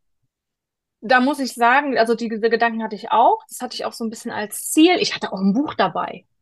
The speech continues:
Das Buch habe ich, glaube ich, am zweiten oder dritten Tag aussortiert,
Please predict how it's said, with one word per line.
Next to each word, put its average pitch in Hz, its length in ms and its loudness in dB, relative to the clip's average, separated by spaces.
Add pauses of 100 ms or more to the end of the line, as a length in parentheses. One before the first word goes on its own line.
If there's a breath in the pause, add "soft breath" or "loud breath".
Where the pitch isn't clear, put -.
(120)
Das - 180 -6
Buch 254 220 0
habe 240 220 6
ich, 233 540 -2
glaube 226 340 4
ich, 240 380 -4
am 214 240 0
zweiten 247 420 2
oder 214 160 2
dritten 240 320 -8
Tag 208 400 0
aussortiert, 233 760 0